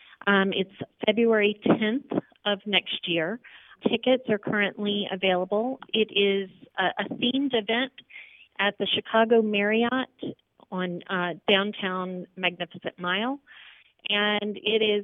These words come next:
a million dollar night. So this year it is a royal affair. It will be a white tie event, and it is a lot of fun. So I encourage everyone to, to, if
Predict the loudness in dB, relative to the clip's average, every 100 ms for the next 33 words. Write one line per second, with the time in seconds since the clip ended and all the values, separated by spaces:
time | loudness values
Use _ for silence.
0 | -2 -4 -2 0 0 0 0 2 2 2
1 | 0 -2 -4 -8 _ -6 0 2 4 2
2 | 0 -6 -2 0 0 0 2 4 2 -2
3 | -6 -6 -4 -2 -4 -6 -4 2 4 4
4 | 0 0 2 2 2 0 -2 -2 -2 0
5 | 0 -2 -4 -2 0 0 -2 2 4 2
6 | 0 0 -2 _ -8 -4 -4 -2 -4 -4
7 | -14 -14 -10 -8 0 2 2 -2 -6 -4
8 | -4 -2 0 -2 -4 -2 -2 -2 -6 -6
9 | -6 -8 -4 -4 -4 -6 -20 -20 -20 _
10 | -2 0 0